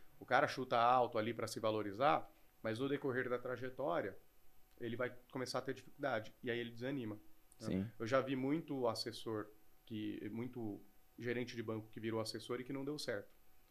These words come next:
Speaker 1: Já vi assessores que não eram de banco, que nunca foram do mercado,
Speaker 2: Engenheiro,
Speaker 1: que deram
Speaker 2: médico.
Speaker 1: super certo. Aliás, a maioria dos founders de escritórios não vieram de mercado, né?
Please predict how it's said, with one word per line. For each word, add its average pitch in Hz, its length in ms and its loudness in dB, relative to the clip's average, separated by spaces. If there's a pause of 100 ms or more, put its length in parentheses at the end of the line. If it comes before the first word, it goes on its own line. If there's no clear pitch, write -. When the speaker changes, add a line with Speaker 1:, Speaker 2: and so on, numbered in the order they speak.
(260)
Speaker 1:
Já 117 200 2
vi 113 420 -4
assessores 104 840 -4 (180)
que 113 100 -10
não 127 220 2
eram 123 220 2
de 113 100 -4
banco, 107 420 -4
que - 100 -8
nunca 139 420 -2
foram 117 300 -2
do 113 80 -4
mercado, 117 240 2
Speaker 2:
Engenheiro, 104 500 10
Speaker 1:
que 92 60 8
deram 113 380 10
Speaker 2:
médico. 156 100 0
Speaker 1:
super 156 360 0
certo. 120 380 4
Aliás, 135 300 2
a 131 40 -2
maioria 147 380 2
dos 123 200 -4
founders 123 480 4
de 113 80 -4
escritórios 117 800 2 (320)
não 143 220 6
vieram 139 400 4
de 135 80 -6
mercado, 117 540 2 (440)
né? 98 200 -10